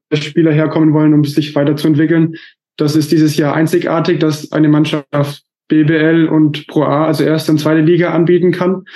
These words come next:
Ähm, ja, genau. Also die Strukturen sind einfach von Grund auf da und die, also die, die Trainer machen einen guten Job, die Jugendarbeit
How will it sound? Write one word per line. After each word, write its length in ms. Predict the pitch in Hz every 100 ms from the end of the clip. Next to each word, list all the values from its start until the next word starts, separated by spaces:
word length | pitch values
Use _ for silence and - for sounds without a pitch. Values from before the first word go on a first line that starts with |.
| - - - - _
Ähm, 560 | 156 160 165 165 165 - -
ja, 440 | 156 156 143 147 - _ _
genau. 240 | - 160 151
Also 160 | 151
die 100 | 156
Strukturen 460 | 147 175 143 214 226
sind 120 | 208
einfach 360 | 180 190 185 180
von 240 | 185 165
Grund 240 | 180 175
auf 260 | 165 165 165
da 200 | 156 170
und 340 | 170 156 147 -
die, 300 | 156 151 147
also 160 | 147 139
die, 500 | 135 131 - 151 151
die 120 | 147
Trainer 240 | 139 151 170
machen 240 | 170 175
einen 80 | 160
guten 160 | 175 175
Job, 260 | 175 170
die 80 | 156
Jugendarbeit 720 | 156 160 160 151 156 156 156